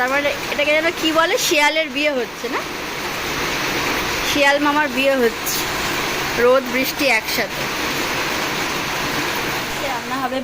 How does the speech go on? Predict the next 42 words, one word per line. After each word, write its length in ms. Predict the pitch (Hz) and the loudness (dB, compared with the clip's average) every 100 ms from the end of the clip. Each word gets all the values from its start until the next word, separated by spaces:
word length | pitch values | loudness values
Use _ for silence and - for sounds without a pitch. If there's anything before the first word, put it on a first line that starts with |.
| 220 | 0
ভোলা 240 | 226 254 254 | 2 2 2
মাছের 340 | 262 262 254 220 226 | 0 2 0 0 0
ঝাল। 280 | 226 214 190 190 - - | 2 4 2 -4 -8 -12
তো 60 | - 208 | -12 -2
ভোলা 180 | 240 240 | 2 2
মাছগুলো 340 | 247 247 262 254 240 | 0 -2 -2 -2 0
ভালো 160 | 226 233 | 0 2
করে 160 | 240 254 233 | 2 2 -2
ধুয়ে 320 | - 233 247 339 494 - - - - | -4 0 2 2 0 -10 -14 -8 -4
কেটে 200 | 220 247 | -2 -2
নুন 100 | 226 233 | 0 0
হলুদ 200 | 240 233 | 0 2
মাখিয়ে 300 | 202 - 240 240 | 0 0 -4 -2
নিয়েছি, 340 | 247 247 - 294 220 | -2 -4 -4 0 2
আর 60 | 202 | 2
এখানে 220 | 226 233 220 | 0 -2 0
আরও 140 | 202 233 208 | 2 0 2
মাছ 200 | 196 202 208 | 0 2 0
আছে 140 | 196 247 | 0 -2
যেগুলো 240 | 202 202 208 220 | -4 -2 -2 0
আমি 100 | 208 | 0
এখনও 200 | 208 220 202 | 0 -2 0
বার 120 | 190 185 208 | 0 -2 -4
করিনি। 340 | 208 220 240 - - - - - - - - 196 | -2 -4 -6 -10 -14 -16 -16 -18 -18 -18 -12 -6
এটা 160 | 196 214 208 | 0 2 2
আগে 140 | 214 220 | 2 0
আমি 100 | 220 214 202 | 0 -2 -2
বেলা 200 | 190 208 208 | 0 2 2
হয়ে 160 | 220 226 | 2 2
গেছে, 160 | 226 233 | 0 -2
ভাবলাম 200 | 202 208 190 | -4 -2 -2
ভাজতে 280 | 180 - 208 196 | -4 -2 -2 -2
বসিয়ে 280 | 190 233 226 | -4 -4 -2
দিই, 100 | 254 | 0
তারপরে 320 | 180 180 185 190 | 0 0 -4 -4
বা-, 120 | 180 202 | -6 -8
ওগুলো 240 | - 196 220 | -8 -6 -2
বাদ 100 | 170 175 | -2 -2
বাকিগুলো 320 | 175 190 202 | -6 -6 -6
আমি 80 | 240 - | -8 -10
ধোবো। 220 | 151 - - - - - - - - - - - | -10 -10 -14 -18 -18 -18 -18 -18 -18 -18 -16 -8
চলো, 240 | - - | -4 -2